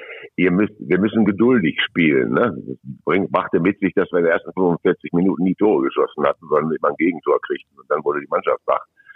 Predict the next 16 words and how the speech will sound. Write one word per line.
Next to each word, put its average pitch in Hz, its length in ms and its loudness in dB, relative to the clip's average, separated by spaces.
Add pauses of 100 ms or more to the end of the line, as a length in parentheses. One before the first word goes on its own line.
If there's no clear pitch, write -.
(260)
Aber 76 220 0
die 78 340 0
physische 120 480 2
Spielweise, 80 680 2 (280)
das 78 160 -2
sage 98 160 2
ich 87 60 -2
jetzt 82 100 -6
mal 90 120 0
ganz, 95 200 0 (220)
äh, 82 280 4
offen, 101 340 -2 (440)
die 87 160 4
ich, - 300 -4
äh, 82 320 4 (520)
bei, 73 440 2